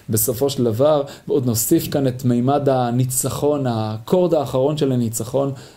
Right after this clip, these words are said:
על, אה, עמלק, כפי שמוסבר בהרחבה בדף ז עמוד א'. אז באמת ניתן לראות את פורים מתוך מלוא האור והשמחה והחדווה שהוא, אה, מציע.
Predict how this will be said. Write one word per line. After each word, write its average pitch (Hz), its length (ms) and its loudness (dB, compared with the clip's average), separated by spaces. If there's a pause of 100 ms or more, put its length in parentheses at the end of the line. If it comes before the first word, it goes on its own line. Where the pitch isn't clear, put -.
(120)
על, 131 280 2
אה, 113 480 0
עמלק, 135 520 2
כפי 120 260 -8
שמוסבר 117 680 0
בהרחבה 107 1000 0
בדף 113 880 -2
ז 107 120 -2
עמוד 107 440 0
א'. 95 200 -2 (440)
אז - 80 -12
באמת 127 340 0
ניתן 135 280 -2
לראות 127 260 0
את 113 140 -2
פורים 127 260 0
מתוך 127 460 -4
מלוא 113 560 2
האור 127 540 2
והשמחה 117 800 -2 (440)
והחדווה 113 1120 0
שהוא, 113 380 2
אה, 98 180 -2
מציע. 92 440 -8